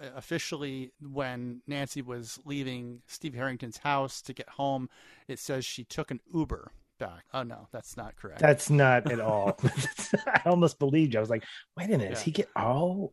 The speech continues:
Speaker 2: no, you're lying to me.
Speaker 1: No, that's wrong.
Speaker 2: You're just increasing my pessimism. <laughs>
Speaker 1: Yeah.
Speaker 2: So, stop making me more <laughs> Lucas-like, please. <laughs>
Speaker 1: <laughs> Jeez.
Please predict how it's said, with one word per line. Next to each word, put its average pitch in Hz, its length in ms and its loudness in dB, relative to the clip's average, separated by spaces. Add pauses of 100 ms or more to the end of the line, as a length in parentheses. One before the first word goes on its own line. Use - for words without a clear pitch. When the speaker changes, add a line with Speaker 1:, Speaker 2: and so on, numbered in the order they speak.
Speaker 2:
no, 95 380 -4
you're 92 140 -12
lying 85 260 -12
to - 100 -14
me. 95 200 -14 (100)
Speaker 1:
No, 127 300 -6 (100)
that's - 180 -12
wrong. 104 320 -12 (400)
Speaker 2:
You're 117 120 -2
just 110 180 -4
increasing 110 420 -4
my 95 100 -4
pessimism. 95 760 -8
<laughs> 139 100 -6 (380)
Speaker 1:
Yeah. 123 120 -10
Speaker 2:
So, - 180 -8 (320)
stop 185 180 0
making 151 300 0
me 139 80 4
more 135 420 2
<laughs> - 40 -12
Lucas-like, 123 640 -4
please. - 440 -12
<laughs> - 0 -
Speaker 1:
<laughs> - 540 0 (880)
Jeez. - 240 -16